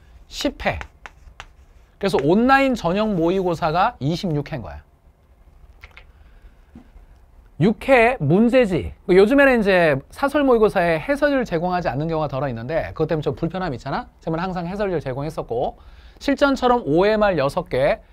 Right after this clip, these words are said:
그리고 시험지를 갖고 시험을 보듯 훈련용으로 사용했지만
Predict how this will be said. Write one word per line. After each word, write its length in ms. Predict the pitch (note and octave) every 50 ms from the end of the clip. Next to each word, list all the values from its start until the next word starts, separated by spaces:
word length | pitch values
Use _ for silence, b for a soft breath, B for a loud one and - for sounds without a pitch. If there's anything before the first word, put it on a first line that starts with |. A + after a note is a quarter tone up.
| b b b b
그리고 400 | - A3 A#3+ C#4 A3 D#3+ - b b b b b b b b
시험지를 720 | - - - - D#4 D4+ D4+ D4+ D4+ C4 C#4+ C#4+ C#4 C4+ B3
갖고 500 | B3 A#3 A3 - - B3 C4+ C#4+ D4 C#4
시험을 560 | - - - - D4+ D4 C#4+ C#4 C#4 C4 B3
보듯 540 | - - D#3+ E3 E3+ F#3+ G#3+ A#3 A#3 - _
훈련용으로 580 | - - C#4+ C#4 C#4+ C#4 B3+ B3 A3+ G#3+ G3 F#3
사용했지만 680 | - G#3+ G3 G3 F#3+ G#3 G3 - - F#3+ E3 B2 F2